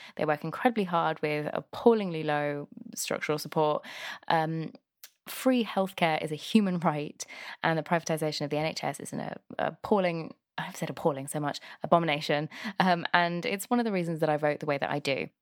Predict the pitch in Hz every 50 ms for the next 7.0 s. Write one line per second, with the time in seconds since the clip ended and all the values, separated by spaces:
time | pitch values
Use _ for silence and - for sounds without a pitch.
0 | _ _ _ _ _ - 226 247 202 160 156 165 165 160 165 170 - 202 190 -
1 | - - - - - 156 - - - 156 156 156 156 156 - 147 147 147 - -
2 | - 151 156 160 - - 151 - 156 147 - - 151 147 143 143 143 143 143 143
3 | 139 147 - - 147 147 - - - - 143 143 - - - - - - - -
4 | 143 - - - - - - 175 - - 185 185 196 - 233 233 - 247 233 226
5 | 220 214 208 202 202 196 196 190 196 196 - - - 190 185 175 175 170 185 165
6 | 170 - - - - - 175 - - - - - 160 156 156 151 151 - 175 160